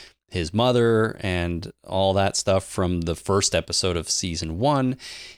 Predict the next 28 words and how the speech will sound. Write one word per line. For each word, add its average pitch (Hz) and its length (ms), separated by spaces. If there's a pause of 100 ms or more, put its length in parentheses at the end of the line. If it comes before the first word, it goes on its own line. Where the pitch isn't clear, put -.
(180)
and 113 140
he 104 100
wanders 120 420
off 110 460
into 113 280
the 92 100
forest. 92 500
He's 87 140
all 98 160
upset, 85 500 (220)
and 85 240
he 101 240
ends 135 200
up 127 160
discovering 107 840 (500)
a 98 40
bunch 104 360
of 85 280
medication 104 960
and 87 380
medical 101 340
supplies - 500
that - 80
are 85 100
hidden 85 320
out 82 260
there 82 360 (540)
that 85 420